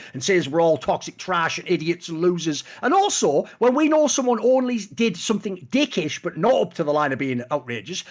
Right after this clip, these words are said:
we're gonna actually point out the context and defend this person 'cause he's in our community. He's one of us. He is us, basically. So it, the point is, unless he actually has done something really egregious,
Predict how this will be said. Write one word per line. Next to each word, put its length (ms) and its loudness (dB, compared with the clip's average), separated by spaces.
we're 140 0
gonna 140 4
actually 360 0
point 260 2
out 160 0
the 60 -4
context 400 -2
and 80 -4
defend 280 -2
this 120 -6
person 360 0
'cause 140 2
he's 160 2
in 120 4
our 180 6
community. 720 0
He's 220 4
one 180 6
of 140 4
us. 260 4
He 320 0
is 140 0
us, 240 2
basically. 680 -4
So 180 4
it, 140 -2
the 80 2
point 260 4
is, 180 -2
unless 260 0
he 100 0
actually 280 -4
has 180 0
done 180 -4
something 300 -6
really 300 0
egregious, 560 -4